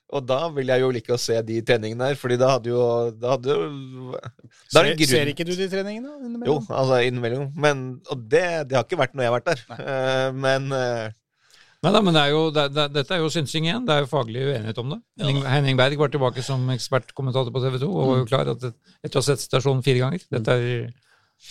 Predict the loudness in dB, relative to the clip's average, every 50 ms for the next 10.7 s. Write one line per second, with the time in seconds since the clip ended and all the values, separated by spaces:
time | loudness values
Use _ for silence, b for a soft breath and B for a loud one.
0 | B B B B 0 6 8 8 8 8 4 0 -2 -2 -2 -4 -6 -10 -14 -16
1 | -10 -6 -4 -4 -4 -6 -10 -12 -12 -18 -20 _ _ _ _ _ _ -14 -12 -8
2 | -8 -10 -8 -10 -12 -14 -14 _ B B B B B B B B 4 4 6 6
3 | 4 4 4 4 2 2 0 -2 0 0 -2 -2 -2 -4 -4 -4 -4 -4 -6 -4
4 | -4 -2 0 2 2 4 2 2 0 -2 -4 -2 -2 -2 -4 -6 -6 -4 -2 -2
5 | -2 0 2 2 4 4 4 2 2 2 0 2 2 2 2 2 2 0 0 2
6 | 2 2 2 0 0 -2 -2 -2 -4 -6 -2 0 0 0 0 0 -2 -2 0 2
7 | 2 2 2 0 0 0 0 0 0 0 -2 -2 -2 -2 -2 -2 -2 -2 -2 0
8 | 0 0 2 2 2 2 2 2 2 0 0 2 0 0 0 -2 -4 0 2 4
9 | 4 4 4 2 -2 -6 -6 -4 0 0 0 0 0 -6 -14 -18 -8 -6 -6 -4
10 | -4 -6 -8 -8 -8 -8 -6 -4 -2 0 0 0 -2